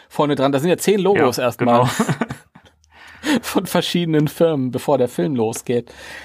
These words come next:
Speaker 1: Ist halt einfach so. Man teilt sich das Risiko und dadurch, äh, ist man dann auf der sicheren Seite.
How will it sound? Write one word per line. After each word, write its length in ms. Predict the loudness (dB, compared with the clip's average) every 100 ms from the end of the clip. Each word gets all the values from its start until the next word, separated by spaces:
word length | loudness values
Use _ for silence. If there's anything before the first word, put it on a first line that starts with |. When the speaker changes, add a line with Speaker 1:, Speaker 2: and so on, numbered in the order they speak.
| -8
Speaker 1:
Ist 100 | -2
halt 160 | 0 0
einfach 260 | 0 0
so. 160 | 2 2
Man 160 | 2
teilt 240 | 0 0 0
sich 120 | -2
das 180 | -2 2
Risiko 520 | 0 0 0 2 2
und 160 | 0 0
dadurch, 400 | 2 0 -2 -6
äh, 320 | -4 -2 -2
ist 140 | -4 -2
man 120 | 2
dann 120 | 2
auf 100 | 2
der 140 | 0
sicheren 300 | 0 -2 -2
Seite. 380 | -2 -2 -2 -8